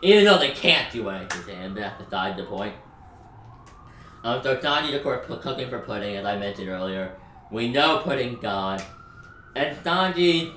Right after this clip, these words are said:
he being informed that Luffy and Nami being held captive, and he's like, "Shut the hell up." He's like, "Shut up." Sanji did not want to hear about Luffy and Nami being captured. It's too much for him. He's like, "No. No, I can't, I can't handle that." So he tells them to shut up and just ask for the ingredient.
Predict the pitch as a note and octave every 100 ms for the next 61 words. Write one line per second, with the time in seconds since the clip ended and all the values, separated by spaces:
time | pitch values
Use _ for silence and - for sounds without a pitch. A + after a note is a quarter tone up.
0 | - - C#3 A#2+ B2 D#3+ D3 C#3 C#3 C#3+
1 | C3 A#2+ C3 C#3 E3 A#2+ B2 C3 B2 A#2
2 | B2+ A#2+ - A#2+ - C#3+ A#2+ C#3+ A2 -
3 | - D3+ - G#2 - - - - - -
4 | - - - D3+ D#3 C3+ - - F3 C#3+
5 | - - - C3+ D#3 D#3+ C3 G#2 G#2 A2+
6 | - - A2 G#2+ G#2+ G2+ - - B2 G2
7 | F2 - - - G2 G2+ G2 A2 A#2 A2+
8 | G#2 G#2+ G2 G2 F#2+ G2 F#2+ G#2 F#2+ G2+
9 | F#2+ F2 - F3 C#3 A#2+ - F#2 E2 F2
10 | A2 G2+ G2+ G2+ B2+ G#2+ - - - -
11 | - - A#2+ B2+ - - A#2 - - A#2+
12 | A#2+ G#2 F2+ E2 - - - - - -
13 | - - C3+ B2+ - D3 C#3 C#3+ C#3 -
14 | - C#3 B2+ B2 A#2 A2+ - A2+ A#2+ A#2+
15 | A#2+ A#2 G#2 G#2 G2+ G2+ G2